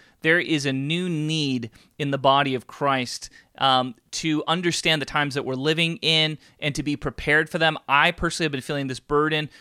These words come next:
for many years. And just to give you a little bit of understanding about me, um, I've been a pastor since, wow, two thousand six. So about fourteen years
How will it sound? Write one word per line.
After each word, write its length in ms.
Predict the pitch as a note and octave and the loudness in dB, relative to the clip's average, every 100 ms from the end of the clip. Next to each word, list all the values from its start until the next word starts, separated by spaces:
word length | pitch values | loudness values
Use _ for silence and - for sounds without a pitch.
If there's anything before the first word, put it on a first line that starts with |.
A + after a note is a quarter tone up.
| _ | _
for 140 | - | -10
many 380 | C3+ D3+ F3+ F3+ | -6 -2 0 0
years. 520 | C#3 B2+ C#3+ C3 B2 | -2 0 0 0 -2
And 80 | B2 | -6
just 140 | D#3+ | -8
to 40 | F#3 | -2
give 160 | F3+ | 0
you 120 | E3+ D#3 | 2 2
a 20 | |
little 180 | D#3 D#3 | 2 2
bit 140 | D3 | 2
of 60 | C#3+ | 0
understanding 500 | C#3 C3 D#3 D3+ C3+ | -2 0 0 2 2
about 240 | B2+ G#2 | 2 2
me, 400 | C#3+ D#3 D3 C3 - - - | 0 0 0 -4 -10 -20 -4
um, 240 | D3 D3 | 2 4
I've 160 | C#3 D#3 | 4 2
been 100 | G3+ | 0
a 40 | |
pastor 580 | D3 - F#3 G3 - D3+ | -2 0 2 2 0 -2
since, 520 | - D#3+ C#3+ - - - _ _ - | -2 -4 -6 -8 -12 -16 _ _ 2
wow, 220 | D#3 C#3+ | 6 6
two 180 | - F#3+ | 2 2
thousand 460 | G3 F3+ C#3+ C3 | 4 4 0 -6
six. 400 | - - F3 B2+ | -6 0 0 0
So 80 | - | 0
about 240 | D3 G#3+ - | 2 2 2
fourteen 680 | - G3 - - F#3+ F3 | -2 0 0 -4 -4 -2
years 640 | D3+ D3 F3+ D3+ B2+ B2 | -4 0 4 4 4 0